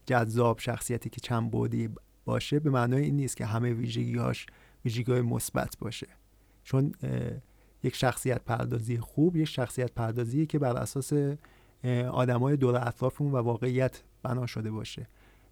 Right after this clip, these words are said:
اه، ما آدمای اطراف و در واقع شخصیت‌های زندگی آدمای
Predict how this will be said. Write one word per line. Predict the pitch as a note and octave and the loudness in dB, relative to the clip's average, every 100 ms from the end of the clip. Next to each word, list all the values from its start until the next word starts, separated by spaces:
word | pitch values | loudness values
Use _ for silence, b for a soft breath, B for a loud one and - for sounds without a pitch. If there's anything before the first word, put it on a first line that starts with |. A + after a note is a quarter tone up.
| - | -8
اه، | C3+ C3 B2+ B2 B2 _ _ _ - | -2 0 2 0 -4 _ _ _ 2
ما | C#3 | 6
آدمای | D#3 C3 B2 B2 B2 - | 6 6 4 2 0 0
اطراف | B2+ - B2+ C3 D3+ | -2 0 2 2 2
و | C3 A#2+ | 0 0
در | - B2+ B2+ B2 | -2 -6 -2 -2
واقع | A2+ B2 C3 B2+ - | -2 -4 -4 -8 -8
شخصیت‌های | - A#2+ - B2 A#2+ B2+ B2+ | -4 -4 -2 -6 -2 -2 -2
زندگی | A#2+ B2 B2 C3+ | -2 -2 -2 0
آدمای | C#3+ B2+ B2 B2+ B2+ | 0 0 0 0 0